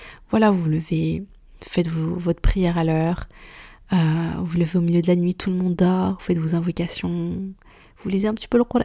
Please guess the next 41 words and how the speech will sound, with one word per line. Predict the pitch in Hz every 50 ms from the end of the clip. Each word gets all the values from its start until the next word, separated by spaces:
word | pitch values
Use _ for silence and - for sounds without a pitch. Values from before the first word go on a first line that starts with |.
| - -
même | 233 220 202 196
si | - - 208
c'est | 208 196
qu'un | - - 226 220 226 226
verset, | 226 226 - - - 226 214 208 196 185 - _ - - - - - - - - -
une | 214 214
petite | 233 226 - - - -
page, | - 214 196 185 180 170 175 190
une | 190 196
demi-page, | 190 202 196 190 190 - 190 180 170 165 170 170 170 165 170 180 165 - - - _ _ _ -
comme | - 233 220
vous | 208 202
pouvez, | 196 - 180 180 175 170 208 196 - _ - - - - - - - -
ou | 190 190
un | 180 170 - -
hizb, | 277 262 214 185 175 - - - _ -
pour | - -
celles | - 180 170
qui | - -
peuvent | - - 160 -
plus. | - - 202 208 - - - - - _ - - - - - - - - - - - - _ _ _ _ _ _ -
Et | -
puis | - 262
après, | 240 - - 302
voilà, | 302 330 339 330 269
si | - -
vous | 165
voulez | 160 160
vous | 160 160 165
rendormir, | 185 190 170 185 170 170 175 175
vous | 170 165
vous | 175
rendormez, | 175 180 180 190 196 196 202 190 - 190 196 190
c'est | - - -
pas | - 226
grave, | 240 254 254 226
y | 196
a |
pas | 190 185
de | 190 -
souci. | 226 - - 233 233